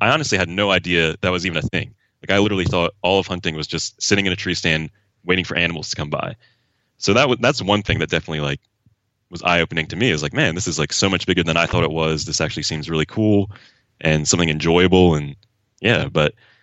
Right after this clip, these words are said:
and I would also say that, as I said, I never really had a negative image of hunting. I always respected hunters, but I think over the course of editing this podcast, I've learned a lot more about why hunting is necessary and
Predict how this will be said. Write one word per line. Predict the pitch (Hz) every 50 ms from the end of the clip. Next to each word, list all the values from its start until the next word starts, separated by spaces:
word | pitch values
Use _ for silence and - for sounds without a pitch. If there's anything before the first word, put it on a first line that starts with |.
| _ _ _
and | - 101
I | 117
would | 113 113
also | 135 175 - - -
say | - - 92 87 85
that, | 82 82 80 78 76 - _ _ _ _ _ _ _
as | 107 107 92
I | 95
said, | 87 - - 95 92
I | 87 87
never | 90 87 87
really | 87 85 80
had | 80 87 80
a | 78
negative | 76 76 78 82 92 98 107 113 113 113
image | - 120 120 123 123 123
of | 123 -
hunting. | 127 120 123 - 135 127 127 131 - -
I | 82 87
always | 92 87 87 85 78 - - - - _ _ _ _ _ _ _ _ _ _ _ _ -
respected | 95 90 - - - 98 104 - - 120
hunters, | 117 113 117 120 127 131 131 131 131 123 - - -
but | - - 85 82 76 - _ _ _ _ _ _ _ _ _ -
I | 95
think | - - 117 101 92 - - - _ _ _ _ _ _ _ _ _ _ _ _ -
over | 107 101 101
the | 92 90
course | - 101 90 -
of | 92 -
editing | 87 90 90 87 87 85
this | 82 80
podcast, | - - 87 87 87 - 87 82 - -
I've | 82 80
learned | 85 85 82
a | 82
lot | 80 82 82 80 78
more | 87 82 82 80
about | 80 78 76 76 73 73 - _ _ _ _ _ _ _ _ _ _ _ -
why | 87 87 87 87
hunting | 87 92 87 - 85 80
is | 78 71 -
necessary | 90 92 104 - 110 - - 107 104 101 101 98 98 92
and | 82 78 76 73